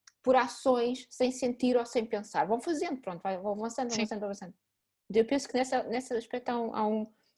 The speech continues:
Speaker 1: um, um paralelo. Depois há todo aqui um, penso que um, uma, um, uma série de episódios, alguns com algumas partes mais divertidas, outros bastante,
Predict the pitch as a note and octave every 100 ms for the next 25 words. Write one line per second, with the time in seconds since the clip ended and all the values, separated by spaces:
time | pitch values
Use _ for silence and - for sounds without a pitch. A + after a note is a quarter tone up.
0 | _ A3 - A3 A3 A#3 A3+ A3+ G3 G3
1 | G3+ A3+ C#4+ - B3+ - D#4 F4+ - C4
2 | A3 - G3 - A#3 - G#3+ G3+ _ _
3 | _ _ _ G#3+ G3 G3 F#3 F#3 F3+ G3
4 | _ _ _ _ _ _ _ - F3 E3
5 | G3+ - F#3+ F#3+ G3+ - C#4 C#4+ C#4 C4+
6 | B3+ A3+ G#3+ G3 F3 F3+ F3+ - _ G#3+
7 | A3+ G#3 B3+ C4 - _ _ - A3 G#3
8 | G3 G3+ G3+ - _ _ _ _ G3 F#3+
9 | - F#3+ F#3+ F#3 F#3 F#3+ F#3+ E3+ E3 F3
10 | - G3 - F3+ -